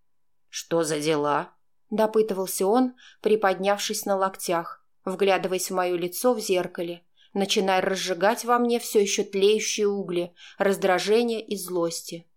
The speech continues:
«Я теперь за каждый шаг должна отчитываться», процедила и бросила тушь в косметичку.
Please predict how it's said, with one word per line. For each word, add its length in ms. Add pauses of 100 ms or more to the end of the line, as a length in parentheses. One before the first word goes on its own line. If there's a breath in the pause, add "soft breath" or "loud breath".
(960)
«Я 180
теперь 420
за 180
каждый 400
шаг 360
должна 460
отчитываться», 960 (580)
процедила 920 (320 soft breath)
и 100
бросила 640
тушь 320
в 40
косметичку. 960